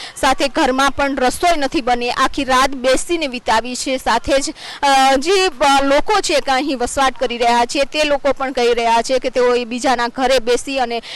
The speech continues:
બીજાના ઘરે જમવાનો, અ, છે તે કરવું પડ્યું છે, કારણ કે પોતાના ઘરમાં, અ, રહેવાય તેવી સ્થિતિનું, અ, સ્થિતિ નથી. આ પાણી જો રોડ ઉપર ના ઓસરે તો જ આ પાણીનો નિકાલ છે,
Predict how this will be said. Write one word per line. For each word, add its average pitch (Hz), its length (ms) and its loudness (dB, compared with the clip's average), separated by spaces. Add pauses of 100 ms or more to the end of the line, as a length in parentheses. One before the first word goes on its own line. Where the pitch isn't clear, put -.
(120)
બીજાના 294 420 0
ઘરે 294 280 0
જમવાનો, 262 460 -2 (360)
અ, 254 300 2
છે 277 260 0
તે 269 160 -2
કરવું 262 320 0
પડ્યું 254 340 -2
છે, 269 180 0
કારણ 240 240 -2
કે 254 100 -6
પોતાના 277 460 -2
ઘરમાં, 285 500 -2 (280)
અ, 254 100 2
રહેવાય 269 320 2
તેવી 254 240 -4
સ્થિતિનું, 262 680 -6
અ, 247 140 -2
સ્થિતિ 302 360 -4
નથી. 247 220 -2
આ 302 300 0
પાણી 320 360 0
જો 311 280 0
રોડ 269 260 0
ઉપર 277 200 -6
ના 247 140 -2
ઓસરે 240 400 0
તો 294 240 2
જ 311 80 0
આ 262 200 2
પાણીનો 254 440 -2
નિકાલ 262 440 0
છે, 254 220 0